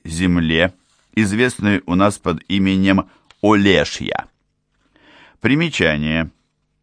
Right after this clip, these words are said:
Гилея. Лесистая местность на Нижнем Днепре. Конец примечания. В соответствии с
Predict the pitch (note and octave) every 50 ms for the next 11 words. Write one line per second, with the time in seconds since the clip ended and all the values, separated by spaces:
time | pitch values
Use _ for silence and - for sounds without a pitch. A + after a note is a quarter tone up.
0 | _ _ _ _ _ _ _ _ _ _ _ _ _ _ _ _ _ _ _ _
1 | _ _ _ _ _ _ _ - F#2+ F2 B2 E3 F#3+ G3 D#3+ A2 F#2+ E2+ E2 E2
2 | E2 E2 E2 E2+ F2 E2+ E2+ _ _ _ _ _ _ _ _ _ _ _ - -
3 | A#2 B2 A#2+ - - F3+ G3+ - - - - C3 A#2 G#2 G2+ B2 D3+ F3 D#3+ -
4 | - D3 D#3 D3 - - - - - _ - F#2 G2+ G2 G2 G2 A2 A#2+ C3 B2+
5 | A2 G#2+ A2+ A2+ A2 G2 B1+ B1+ D#2+ F2 G#2+ G#2+ G#2+ G#2+ - - D#2+ C#2 - -
6 | - - _ _ _ _ _ _ _ _ _ _ _ _ _ _ _ - A2 G2+
7 | G2 F#2+ G2+ A2 A2+ A2+ - - - - _ - F#2+ G2+ G2+ G2 F#2 - - -
8 | G1+ G1+ G#1 A1+ G#1 G1+ A1+ - - _ _ _ _ _ _ _ _ _ _ _
9 | _ - - - - - - _ - - G#2+ G#2 G#2 - A#2 A#2+ A#2+ A#2+ - -
10 | A#2 A#2 A#2 A2+ G#2+ - -